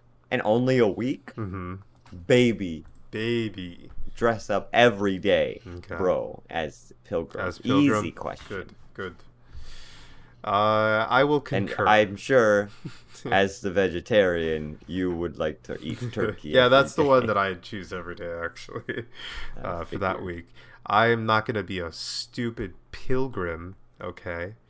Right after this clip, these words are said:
Speaker 1: <laughs>
Speaker 2: Uh, <laughs> I'm just gonna be good old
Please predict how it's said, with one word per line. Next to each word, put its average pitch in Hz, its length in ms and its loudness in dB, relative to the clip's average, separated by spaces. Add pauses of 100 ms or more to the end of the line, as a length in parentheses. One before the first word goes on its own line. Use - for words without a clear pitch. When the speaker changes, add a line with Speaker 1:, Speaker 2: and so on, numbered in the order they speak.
(120)
Speaker 1:
<laughs> 101 200 -4 (320)
Speaker 2:
Uh, 90 840 0 (240)
<laughs> - 1120 -14
I'm 98 180 -6
just 101 220 -12
gonna 98 200 -6
be 92 460 -8 (120)
good 131 160 -4
old 131 520 0